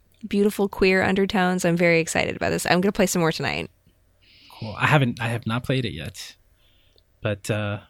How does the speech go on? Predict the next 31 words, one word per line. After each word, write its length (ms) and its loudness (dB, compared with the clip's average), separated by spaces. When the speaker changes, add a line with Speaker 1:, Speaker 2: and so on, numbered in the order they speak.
Speaker 2:
from 120 2
the 60 2
makers 320 0
of 160 -2
Gone 180 -2
Home, 280 0
right? 200 -2
Speaker 1:
Yeah, 400 4
yeah. 300 6
That, 280 4
that 180 4
would 160 6
be 160 4
a 40 4
good 180 -2
game 260 4
for 200 0
us 260 0
to 380 2
do 260 2
a, 320 0
a 80 -4
Let's 220 -2
Play 180 -4
for. 500 -6
Speaker 2:
Yes. 920 -4
Put 100 -2
it 40 2
on 80 0
the 40 -2
list. 420 -6